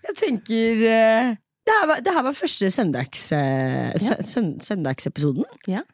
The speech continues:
Speaker 1: Ja. Hva føler du?
Speaker 2: It feels amazing.
Speaker 1: Fetisha
Speaker 2: Jeg gleder meg
Speaker 1: plus
Speaker 2: til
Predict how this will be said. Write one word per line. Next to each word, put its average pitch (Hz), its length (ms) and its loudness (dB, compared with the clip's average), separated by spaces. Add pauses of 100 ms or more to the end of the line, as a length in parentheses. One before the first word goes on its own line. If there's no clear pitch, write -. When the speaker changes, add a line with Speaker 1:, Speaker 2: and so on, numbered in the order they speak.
Speaker 1:
Ja. - 100 -6 (500)
Hva 262 60 -2
føler 196 320 2
du? - 20 -12 (120)
Speaker 2:
It 220 100 -6
feels - 800 -4
amazing. 220 640 0
Speaker 1:
Fetisha 226 460 0
Speaker 2:
Jeg 208 100 2
gleder 185 80 -2
meg 160 160 2
Speaker 1:
plus 202 80 0
Speaker 2:
til 190 320 0